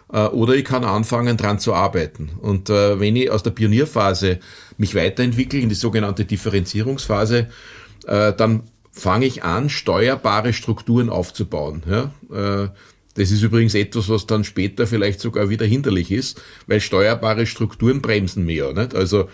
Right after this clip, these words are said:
ich habe jetzt plötzlich eine Hierarchie, äh, ich habe mir überlegt, wie Organisation, äh, sein soll. Es ist alles rational, also man kann's erklären.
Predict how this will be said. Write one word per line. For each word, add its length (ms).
ich 140
habe 180
jetzt 140
plötzlich 360
eine 140
Hierarchie, 720
äh, 160
ich 80
habe 160
mir 80
überlegt, 500
wie 160
Organisation, 920
äh, 200
sein 360
soll. 440
Es 240
ist 180
alles 280
rational, 840
also 300
man 160
kann's 240
erklären. 600